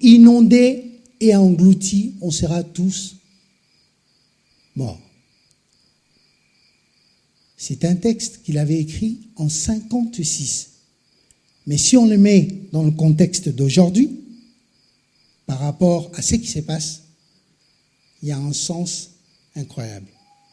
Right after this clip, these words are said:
Alors, j'aimerais partager ce texte de Gainsbourg pour la première fois au monde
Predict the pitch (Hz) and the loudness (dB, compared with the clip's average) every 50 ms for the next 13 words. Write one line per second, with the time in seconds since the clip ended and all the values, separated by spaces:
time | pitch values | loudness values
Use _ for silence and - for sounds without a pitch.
0 | _ _ _ _ _ _ _ _ _ _ _ _ _ - 143 139 147 156 156 - | _ _ _ _ _ _ _ _ _ _ _ _ _ -12 -8 -6 -4 -4 -6 -6
1 | - - - _ _ _ _ _ _ _ _ _ _ _ _ _ _ _ _ _ | -10 -16 -20 _ _ _ _ _ _ _ _ _ _ _ _ _ _ _ _ _
2 | _ _ _ _ _ _ _ _ _ _ _ _ - 127 143 131 135 139 147 156 | _ _ _ _ _ _ _ _ _ _ _ _ -4 -4 -2 -2 -2 -2 0 0
3 | 165 180 165 - - - _ _ _ _ 147 123 - - 147 139 127 127 151 156 | -2 -2 -6 -10 -16 -20 _ _ _ _ -10 -10 -8 -8 -6 -6 -4 -2 -2 -2
4 | 170 196 185 - - - - _ _ _ _ _ _ _ _ _ _ _ _ _ | -2 -4 -6 -12 -18 -20 -20 _ _ _ _ _ _ _ _ _ _ _ _ _
5 | _ _ _ - - 147 - - 160 151 - - - - 135 131 139 123 139 139 | _ _ _ -12 -12 -12 -8 -8 -8 -8 -8 -10 -10 -8 -8 -8 -4 -2 0 0
6 | 139 127 120 147 156 175 196 190 - - - - - _ _ _ _ _ _ _ | 0 -2 0 0 0 0 0 -2 -4 -10 -16 -20 -20 _ _ _ _ _ _ _
7 | _ _ _ _ _ _ _ _ _ _ - 131 120 120 120 120 - - 156 151 | _ _ _ _ _ _ _ _ _ _ -12 -10 -8 -8 -6 -6 -2 0 2 2
8 | 151 156 156 151 156 - - 139 139 135 127 123 127 147 170 - 160 | 4 2 2 0 -4 -8 -10 -10 -10 -8 -8 -6 -4 -4 -4 -6 -8